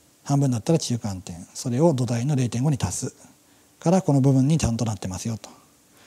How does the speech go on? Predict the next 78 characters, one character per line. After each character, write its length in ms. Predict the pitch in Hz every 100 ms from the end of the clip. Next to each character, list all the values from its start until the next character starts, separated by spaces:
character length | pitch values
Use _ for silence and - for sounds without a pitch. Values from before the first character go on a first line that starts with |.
| - - _ 180
い 40 |
う 40 | 165
こ 60 |
と 80 | 170
が 80 | 147
言 80 | 123
え 40 |
て 100 | 120
ま 100 | 110
す。 160 | - - - _ _ _ _ _ - _ _ _ - _ _ _
で、 220 | 185 202 - -
最 200 | 180 143
後 80 |
何 200 | 135 139
や 60 | 127
り、 240 | 117 107 - -
や 120 | 143 131
り 80 |
た 120 | 120 110
い 60 |
か。 200 | - 160 - - _ _ _ _ _
こ 60 | 196
の 60 |
二 140 | 180 180
つ 60 |
の 60 | 175
関 120 | 143
係 120 | 139 156
が 80 |
分 60 | 143
か 80 | 127
り 80 | 117
ま 120 | 120
し 100 | -
た。 240 | 165 160 -
ア 140 | 147
ル 80 | 139
フ 60 | 120
ァ 100 | 123
か 100 | 170
ら 140 | 165
ど 140 | 135
う 60 | 139
や 100 | 135
っ 20 |
て 340 | - - 175 - - - -
期 100 | -
待 140 | 131
値 100 | 120
が 60 | 123
決 100 | 120
ま 80 |
る 80 | 117
か、 220 | - 147 -
ア 100 | 135
ル 60 |
フ 60 | 110
ァ 60 | 120
か 80 |
ら 100 | 151
ど 140 | 131 147
う 60 |
リ 100 | 139
ス 80 | 151
ク 60 | -
が 40 |
決 80 | -
ま 80 | 110
る 80 | 120
か。 220 | 147 - - - - _ -
最 180 | 214
後 80 | 160
や 60 | 160
り 80 | 147
た 120 | 165
い 60 |
の 140 | 139 170
は、 280 | 170 117